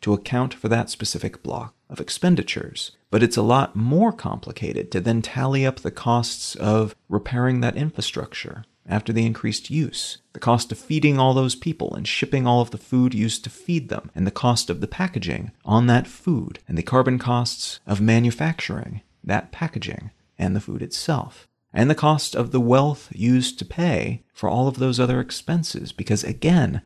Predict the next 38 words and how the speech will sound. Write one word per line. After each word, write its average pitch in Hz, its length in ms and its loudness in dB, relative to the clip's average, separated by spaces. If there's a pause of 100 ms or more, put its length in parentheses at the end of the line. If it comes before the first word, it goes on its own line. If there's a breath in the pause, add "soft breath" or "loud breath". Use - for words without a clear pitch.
(120)
a 101 100 -4
lot 120 320 -2
of 139 140 -4
the 139 80 2
money 135 320 2
sloshing 120 600 -2
around 123 720 0
in 120 260 2
the 131 200 0
Qatari 120 800 0
economy - 760 -2 (140)
comes 120 240 0
from 120 260 0
their 117 460 2
oil 139 320 0
wells. - 560 -10 (240)
So - 120 -2
how 123 100 2
do 147 80 6
we 156 80 4
quantify 123 960 -2 (100)
those 123 520 4
costs - 920 -6 (120)
on 107 180 2
top 120 240 2
of 104 100 -4
the 110 140 2
other 151 180 2
costs - 640 -8
that - 220 -6
result 117 540 0 (120)
from 98 180 -6
how 104 160 2
that 110 160 0
wealth 113 240 -2
is 107 100 -4
spent? - 500 -6 (480)
This - 800 2